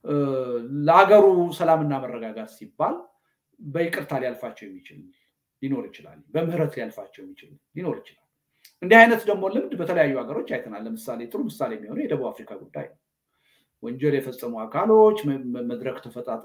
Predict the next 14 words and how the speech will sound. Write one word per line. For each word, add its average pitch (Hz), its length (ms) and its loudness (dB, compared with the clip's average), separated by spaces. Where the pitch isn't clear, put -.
ተፈ-፣ 120 300 -12
ተመቻችቶላቸው፣ 143 1040 -2
እ፣ 123 100 -4
የተበደሉትም፣ 131 760 0
የተበደሉትም 127 720 -2
መድረክ 120 360 -2
አግኝተው 180 520 0
ተወቃቅሰው 170 720 -2
ይቅርታ - 300 -8
ተጠየ-፣ 175 360 -8
ተያይቀው፣ 160 560 4
ተጠያይቀው፣ 160 640 4
you 135 100 -6
know፣ 165 160 0